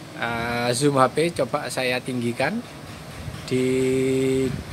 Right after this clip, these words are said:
dua kali. Zoom H P dua kali. Nah, itu.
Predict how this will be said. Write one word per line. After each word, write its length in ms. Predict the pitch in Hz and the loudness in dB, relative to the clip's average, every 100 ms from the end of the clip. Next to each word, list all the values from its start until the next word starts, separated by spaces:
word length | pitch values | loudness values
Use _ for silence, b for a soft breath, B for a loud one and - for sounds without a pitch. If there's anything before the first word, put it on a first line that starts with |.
| - | -6
dua 400 | - 143 151 117 101 - - - | 0 6 8 8 4 -10 -12 -10
kali. 400 | - 120 120 196 - - - - - - - - - - - - - - - - - - - | -2 0 0 -2 -6 -12 -12 -12 -12 -10 -6 -4 -2 -2 -2 -2 -2 -4 -6 -10 -14 -12 -6
Zoom 160 | 113 110 | -2 -2
H 140 | 107 | -2
P 160 | 135 139 | -2 -2
dua 240 | 131 113 | 2 2
kali. 320 | 117 120 196 233 - - - - - - - - - - - - - - - - - - - - - - - - - - - - - - - - - - - - - - - - - - - - - - - 120 | 2 0 0 -4 -10 -10 -10 -10 -10 -12 -14 -14 -12 -14 -12 -8 -8 -8 -14 -14 -16 -18 -18 -20 -20 -18 -18 -18 -20 -20 -20 -20 -20 -20 -20 -20 -20 -18 -18 -16 -16 -14 -14 -14 -14 -14 -14 -14 -14 -14 -10 -4
Nah, 160 | 117 101 | -2 -2
itu. 240 | 101 127 | -4 -6